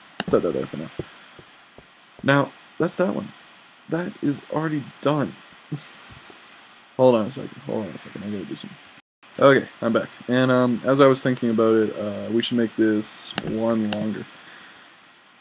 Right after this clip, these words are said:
Okay. Now, no, no, no. <laughs>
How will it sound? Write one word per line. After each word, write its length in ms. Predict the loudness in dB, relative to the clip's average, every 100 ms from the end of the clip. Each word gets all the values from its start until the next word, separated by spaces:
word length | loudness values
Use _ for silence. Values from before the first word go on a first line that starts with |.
| _ -20 _ _ -10 -6 -4 2 4 4 0 4
Okay. 260 | 4 4 -2 -14 -20 -20 -14 -8 -8 -8 -10 -14 -2
Now, 440 | 4 6 4 0 -6
no, 140 | -2 0
no, 120 | 0
no. 300 | 0 0 -2 -10 -16 -12 -10 -6
<laughs> 280 | -6 -4